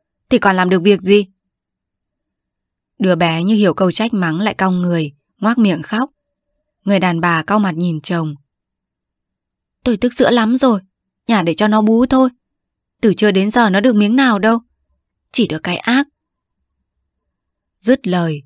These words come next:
người mẹ cúi xuống lấy vạt áo chùi chùi vào mắt và hai má hồng hào của đứa bé. Y ấp mặt nó sát vào ngực, vừa vỗ nhẹ vào lưng nó và cho nó bú.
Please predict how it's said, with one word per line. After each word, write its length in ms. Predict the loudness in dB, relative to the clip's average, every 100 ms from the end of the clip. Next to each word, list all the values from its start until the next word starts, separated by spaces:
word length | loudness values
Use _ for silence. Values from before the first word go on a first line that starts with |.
| _ _
người 160 | 0 2
mẹ 160 | 2 0
cúi 240 | -2 -2
xuống 280 | -2 -2 -2
lấy 160 | -4
vạt 180 | -2 -4
áo 280 | -2 -4 -4
chùi 160 | -2 -2
chùi 200 | -2 -2
vào 180 | -4
mắt 220 | -4 -6 -6 _ _ _ -4
và 140 | -2
hai 200 | 0 -2
má 140 | -2
hồng 220 | -2 -2 -2
hào 260 | -4 -6
của 120 | -6
đứa 200 | -6 -6
bé. 360 | -6 -6 -6 -10 _ _ _ _ _ _ _ _ _
Y 140 | 0 2
ấp 180 | 0
mặt 160 | -2 -4
nó 280 | -4 -4 -4
sát 240 | -4 -4 -2
vào 180 | -2
ngực, 240 | -2 -6 -8 _ _ _ _ _
vừa 180 | 0 0
vỗ 160 | 2 0
nhẹ 200 | 0 0
vào 160 | -2
lưng 260 | -2 -2 -2
nó 240 | -2 -4
và 120 | -4 -4
cho 160 | -4
nó 240 | -6 -6 -6
bú. 380 | -6 -4 -6